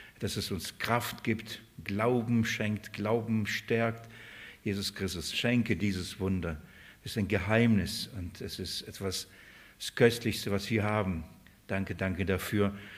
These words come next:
für diese Zeit, in der wir uns, ähm, jetzt dir zuwenden können, ganz bewusst uns deinem Reden öffnen wollen.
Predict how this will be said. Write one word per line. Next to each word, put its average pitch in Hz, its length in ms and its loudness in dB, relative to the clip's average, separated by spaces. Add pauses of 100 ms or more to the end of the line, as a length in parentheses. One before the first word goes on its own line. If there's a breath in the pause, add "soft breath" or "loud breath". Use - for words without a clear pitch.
(140 loud breath)
für 104 140 0
diese 104 240 2
Zeit, 143 560 2 (340 loud breath)
in 98 120 -2
der 101 200 4
wir 104 160 4
uns, 98 400 0
ähm, 95 300 0 (380 loud breath)
jetzt - 300 -6
dir 117 180 4
zuwenden 120 580 2
können, 107 500 2
ganz 131 280 -2
bewusst 117 600 0 (440 loud breath)
uns - 160 -6
deinem 110 360 4
Reden 104 460 2
öffnen 113 420 2
wollen. 107 360 4